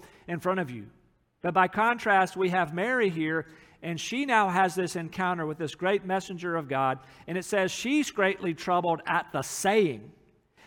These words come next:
and tried to discern what sort of greeting this might be. She's amazed at what she's hearing, that she's considered a favored one by God.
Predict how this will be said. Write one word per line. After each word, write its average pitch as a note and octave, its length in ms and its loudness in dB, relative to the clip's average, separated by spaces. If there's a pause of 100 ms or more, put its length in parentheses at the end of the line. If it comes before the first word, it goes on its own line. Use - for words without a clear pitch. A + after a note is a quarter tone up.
(120)
and F3 160 -2
tried A3+ 480 4
to G3+ 60 -2
discern G3+ 440 0
what G3 180 2
sort G3 280 0
of D3+ 100 -4
greeting F3 580 2 (240)
this F#3 300 -2
might E3 340 0
be. C3+ 260 -4 (600)
She's A#3+ 500 -2
amazed G3+ 760 0 (460)
at E3+ 180 0
what F#3+ 200 2
she's F#3 300 -4
hearing, B2+ 340 -6 (540)
that E3+ 200 -2
she's C4 320 -2
considered A3 540 2
a E3 140 0
favored A3 600 0
one F3 440 -2 (280)
by D#3+ 440 4
God. C3 380 -6